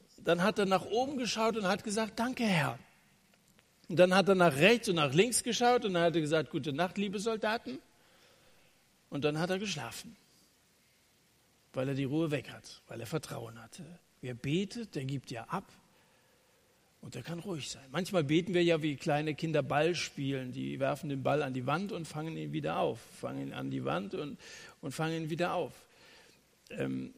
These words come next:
wir sind uns dessen schon bewusst, „Alle eure Sorgen werft auf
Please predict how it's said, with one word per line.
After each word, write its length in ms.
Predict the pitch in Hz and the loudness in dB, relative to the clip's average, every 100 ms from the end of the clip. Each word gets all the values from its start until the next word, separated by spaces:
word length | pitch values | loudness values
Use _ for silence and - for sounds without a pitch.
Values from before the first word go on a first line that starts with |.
| _ _ _ - | _ _ _ -18
wir 200 | 180 151 | -4 -2
sind 220 | 143 165 | -2 -2
uns 140 | 151 - | -4 -2
dessen 260 | 156 147 | 0 -2
schon 200 | 143 190 | -2 0
bewusst, 480 | 220 190 156 - - | 2 2 2 0 2
„Alle 200 | 156 160 | 4 4
eure 280 | 139 147 135 | 4 2 0
Sorgen 480 | 117 135 156 147 131 | 4 6 6 6 6
werft 320 | 147 170 - | 8 6 2
auf 280 | 135 131 | -2 -2